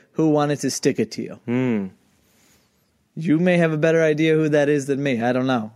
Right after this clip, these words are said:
Speaker 1: I don't
Speaker 2: I
Speaker 1: know
Speaker 2: don't
Speaker 1: how you
Speaker 2: know.
Speaker 1: left things there.
Speaker 2: I don't know. It was probably Fran.
Speaker 1: Mm. <laughs> Maybe. <laughs> No, I don't think it was Fran.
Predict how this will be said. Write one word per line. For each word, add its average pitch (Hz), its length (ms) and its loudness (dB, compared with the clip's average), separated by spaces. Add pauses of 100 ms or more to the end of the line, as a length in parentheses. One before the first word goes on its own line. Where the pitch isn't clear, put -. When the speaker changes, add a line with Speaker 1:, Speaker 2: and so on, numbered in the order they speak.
Speaker 1:
I 123 80 -8
don't 123 100 -2
Speaker 2:
I 120 60 -2
Speaker 1:
know 123 80 0
Speaker 2:
don't 143 80 2
Speaker 1:
how 147 60 2
you 135 100 2
Speaker 2:
know. 131 60 2
Speaker 1:
left 139 240 0
things 113 260 -2
there. 113 280 -10
Speaker 2:
I 117 120 0
don't 117 100 2
know. 113 160 2
It 107 40 2
was 110 140 0
probably 165 380 2
Fran. 110 400 0 (720)
Speaker 1:
Mm. 147 460 -12 (1160)
<laughs> 160 360 -2
Maybe. 147 440 -4 (340)
<laughs> 175 300 0
No, 175 180 2
I 147 140 4
don't 170 200 0
think - 180 -2
it 139 80 0
was 139 160 -6
Fran. - 380 -10